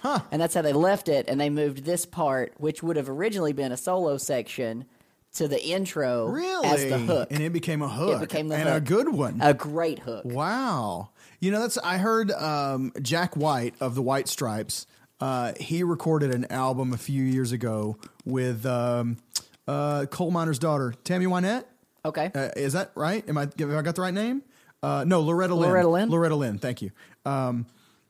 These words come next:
Speaker 1: and he, he recorded an album with her, which was kind of an odd pairing to begin with.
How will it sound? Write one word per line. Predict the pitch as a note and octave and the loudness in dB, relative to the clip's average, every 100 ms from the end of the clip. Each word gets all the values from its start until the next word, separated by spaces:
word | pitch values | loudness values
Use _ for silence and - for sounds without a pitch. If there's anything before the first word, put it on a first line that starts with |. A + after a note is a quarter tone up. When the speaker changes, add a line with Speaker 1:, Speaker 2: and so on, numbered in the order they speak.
| _ - | _ -6
Speaker 1:
and | D#3 D3 C#3+ - | -2 0 -2 -2
he, | B2+ E3 E3+ | -2 -2 2
he | G3 | 2
recorded | G#3 G#3 F#3 D#3+ | 2 2 2 2
an | D3 | 2
album | C#3+ D3 C#3+ | 2 2 0
with | C#3 | 0
her, | C#3+ B2+ | 0 0
which | A#2+ | -2
was | C3 | -2
kind | D#3 | -2
of | C#3 | 0
an | C3 | 0
odd | B2+ B2 | 0 -2
pairing | C3+ C3 B2 | -2 -2 -2
to | A#2 | -4
begin | A#2 B2 | -4 -2
with. | G#2+ | -4